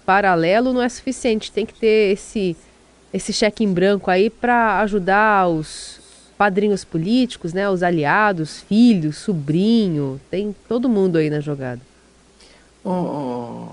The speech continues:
Speaker 2: Carolina, antes de te responder sobre isso, quem foi que, quem foi que mostrou ao Bolsonaro a lei que mostra que tem que votar em Lula e Ciro se não votar nele, hein? Aí é um idiota, né? Como milhares de brasileiros, o deputado federal Zé Carlos Schiavinato, dos Progressistas do Paraná,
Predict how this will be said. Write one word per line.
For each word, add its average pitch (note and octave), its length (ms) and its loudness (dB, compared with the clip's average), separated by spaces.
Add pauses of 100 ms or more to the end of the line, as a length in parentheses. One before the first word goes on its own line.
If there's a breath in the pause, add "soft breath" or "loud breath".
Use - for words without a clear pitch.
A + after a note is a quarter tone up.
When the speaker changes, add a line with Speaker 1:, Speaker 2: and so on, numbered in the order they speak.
Speaker 2:
Carolina, D#3 320 -4
antes F3+ 220 -2
de D#3+ 80 -4
te D#3 120 -8
responder C3 420 -2
sobre A#2+ 280 -4
isso, - 100 -8
quem C#4 160 -4
foi F4 200 0
que, - 280 -6 (520 loud breath)
quem F4+ 120 0
foi F#4 220 4
que F3+ 100 0
mostrou A#2+ 520 2
ao G#2 60 2
Bolsonaro G2+ 500 0
a F#2+ 40 4
lei G#2+ 260 0
que A#2+ 140 -8
mostra G2+ 360 -2
que - 60 -20
tem A#2 180 -2
que G2+ 40 -10
votar G#2 300 2
em G2+ 80 -2
Lula G#2 240 0
e G2 80 0
Ciro G2 300 -6
se G2 100 -10
não G2+ 80 0
votar F#2 340 2
nele, F#2+ 300 -2
hein? B2 100 -4 (540 soft breath)
Aí F4+ 140 6 (100)
é C#3+ 80 6
um C3 80 0
idiota, F2+ 560 -2
né? A2+ 160 -4 (720 loud breath)
Como G3 280 2
milhares C3+ 340 4
de B2 60 2
brasileiros, C#3+ 600 2
o C#3 80 -2
deputado G#2+ 600 0
federal F2+ 420 0
Zé F2 140 -4
Carlos E2+ 420 -2
Schiavinato, B2 800 0
dos C#2+ 500 -16
Progressistas D2+ 760 -12
do D#2 80 -14
Paraná, G2 500 -2